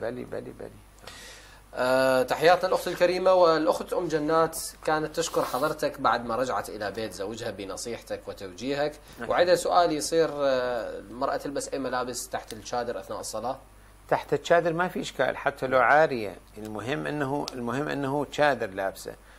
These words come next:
Speaker 2: يعني
Speaker 1: مو أن-،
Speaker 2: ساتر بدنها بشكل
Speaker 1: مو
Speaker 2: كامل.
Speaker 1: أنه أنا سيدنا بالغرفة وماكو أحد فإذا أصلي بنص كم،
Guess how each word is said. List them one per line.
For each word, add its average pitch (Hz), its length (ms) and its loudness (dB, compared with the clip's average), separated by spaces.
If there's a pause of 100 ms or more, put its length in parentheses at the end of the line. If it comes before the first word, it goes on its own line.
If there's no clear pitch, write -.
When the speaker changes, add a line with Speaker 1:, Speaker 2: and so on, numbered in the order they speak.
(100)
Speaker 2:
يعني 113 120 -4
Speaker 1:
مو 202 80 4
أن-، 208 40 4
Speaker 2:
ساتر 190 280 2
بدنها 123 320 -4
بشكل 135 180 -8
Speaker 1:
مو 180 160 0
Speaker 2:
كامل. 202 140 0
Speaker 1:
أنه 185 360 2
أنا 156 120 -2
سيدنا 143 460 -4
بالغرفة 139 600 -2
وماكو 147 440 0
أحد 139 380 2
فإذا 147 340 0
أصلي 165 400 -2
بنص 151 320 -4
كم، 110 320 -6